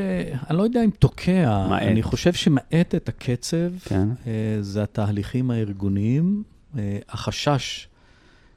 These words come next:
Speaker 1: שנוצרה באיזשהו מקום איזושהי סטיגמה שהחדשנות, אה, באה על חשבון עובדים, אה,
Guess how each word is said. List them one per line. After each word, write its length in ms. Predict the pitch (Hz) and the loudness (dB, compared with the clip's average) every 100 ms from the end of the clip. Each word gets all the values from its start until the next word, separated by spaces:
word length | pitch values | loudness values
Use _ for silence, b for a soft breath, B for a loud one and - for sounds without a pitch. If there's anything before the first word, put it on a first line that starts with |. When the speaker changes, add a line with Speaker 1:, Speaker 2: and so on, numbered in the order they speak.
| _ | _
Speaker 1:
שנוצרה 1000 | - - 104 104 104 104 107 107 147 151 | -10 -4 -2 -2 -2 -4 -2 -2 -2 -2
באיזשהו 320 | 139 135 139 | -2 -2 -2
מקום 220 | 123 131 | -2 -2
איזושהי 260 | 120 - 110 | -2 -2 -4
סטיגמה 340 | - 127 123 | -2 -4 -2
שהחדשנות, 1000 | - 110 101 113 107 113 120 120 - - - | -2 -2 -4 -2 0 2 4 2 -2 -16 -8
אה, 140 | 107 101 | -6 -6
באה 280 | 95 113 113 | -6 -4 -4
על 80 | 110 | -4
חשבון 360 | 101 - 101 - | -8 -6 -6 -4
עובדים, 520 | 90 87 107 151 208 _ _ _ _ _ _ _ _ | -8 -2 2 4 2 _ _ _ _ _ _ _ _
אה, 60 | - | -18